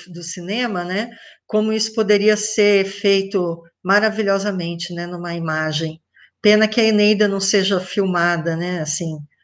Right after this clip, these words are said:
como acontece com outras obras, é, de origem antiga, né?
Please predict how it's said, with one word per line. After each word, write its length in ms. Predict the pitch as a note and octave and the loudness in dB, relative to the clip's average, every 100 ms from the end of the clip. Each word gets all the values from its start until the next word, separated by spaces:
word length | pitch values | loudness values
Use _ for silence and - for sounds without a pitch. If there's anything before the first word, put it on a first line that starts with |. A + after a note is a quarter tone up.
| _ _ _ _ | _ _ _ _
como 180 | F3 | -4
acontece 460 | F3 F3+ E3 F3+ - | -4 -2 -2 -2 0
com 60 | E3+ | 2
outras 420 | E3+ E3+ F3+ E3+ | 2 4 2 4
obras, 540 | E3 E3 F3+ - - - E3 | 2 4 2 0 -4 -8 -6
é, 280 | D#3 D#3 D3+ _ _ D#3+ | -6 -6 -10 _ _ -2
de 120 | E3+ | 2
origem 400 | E3 F3 F3+ F3+ | 4 4 2 2
antiga, 600 | F#3 - D#3+ D#3 D#3+ D3+ _ _ - | 0 0 -2 -2 -6 -10 _ _ -12
né? 180 | E3 | -10